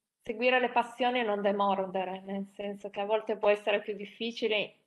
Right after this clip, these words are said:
magari per le donne, ma non solo, nel senso, quindi secondo me appunto anche alla luce delle storie che abbiamo sentito, bellissime,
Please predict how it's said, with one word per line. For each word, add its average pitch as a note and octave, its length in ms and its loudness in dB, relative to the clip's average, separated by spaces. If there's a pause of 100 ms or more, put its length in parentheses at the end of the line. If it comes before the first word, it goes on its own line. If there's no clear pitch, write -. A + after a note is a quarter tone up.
(560)
magari G3+ 380 2
per G3+ 120 0
le G3+ 140 2
donne, G3 360 4
ma G3 120 4
non G#3 180 2
solo, F#3 480 0
nel F#3 320 -6
senso, F#3 360 -8
quindi G#3 1000 -2
secondo G3+ 340 0
me G#3+ 200 4
appunto G3 520 -4
anche G#3 480 0
alla G#3+ 220 4
luce A#3 280 0
delle G#3 220 2
storie G#3+ 400 4
che G#3 100 0
abbiamo G3+ 320 2
sentito, G3+ 580 -6
bellissime, G#3+ 920 -2